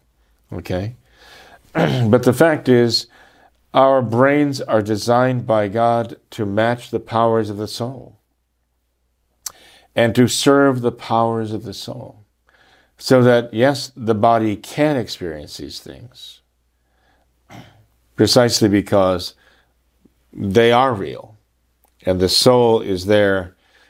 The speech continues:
And, um, so, uh, you know, when an angel appears to someone, for example, I mean, the s-, the eye can see,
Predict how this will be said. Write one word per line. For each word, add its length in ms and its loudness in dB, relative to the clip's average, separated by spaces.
And, 520 -2
um, 760 -4
so, 460 4
uh, 500 2
you 120 -2
know, 100 2
when 160 0
an 120 -4
angel 400 0
appears 440 0
to 100 -14
someone, 400 -12
for 180 -16
example, 520 -14
I 80 -10
mean, 240 -18
the 80 -4
s-, 200 -6
the 220 2
eye 280 2
can 200 -6
see, 680 -4